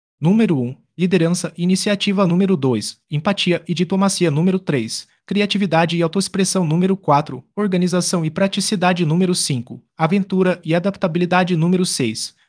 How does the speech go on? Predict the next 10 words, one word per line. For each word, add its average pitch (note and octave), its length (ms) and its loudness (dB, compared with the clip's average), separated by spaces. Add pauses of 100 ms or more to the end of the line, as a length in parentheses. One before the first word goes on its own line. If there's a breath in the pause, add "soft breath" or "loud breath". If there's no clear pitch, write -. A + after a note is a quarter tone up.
cuidado F3 460 0
e - 20 0
responsabilidade. F3+ 1000 0
Número F3 280 2
sete, - 520 -2 (100)
análise D#3+ 640 0
e F3+ 60 0
introspecção. F#3+ 640 -2
Número F3 320 2
oito, B2 360 -2